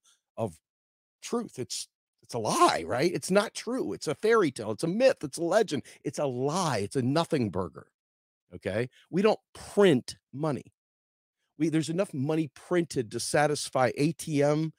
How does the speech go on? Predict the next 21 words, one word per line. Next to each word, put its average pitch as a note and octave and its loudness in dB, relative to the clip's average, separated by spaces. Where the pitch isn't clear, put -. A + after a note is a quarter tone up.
uh, A#2 -2
and C3 2
teller D#3 0
transactions. A#2+ -6
And C#3 0
for D3+ 2
people D3+ -8
that C3 -4
wanna C3 -2
hold D#3 -2
some B2 -4
cash, - -4
that's D#3+ -8
it. E3+ -2
The D3 0
rest C3 -2
of E3 0
it D3+ -2
is A2 -4
digitally F3 -2
created G#2 -2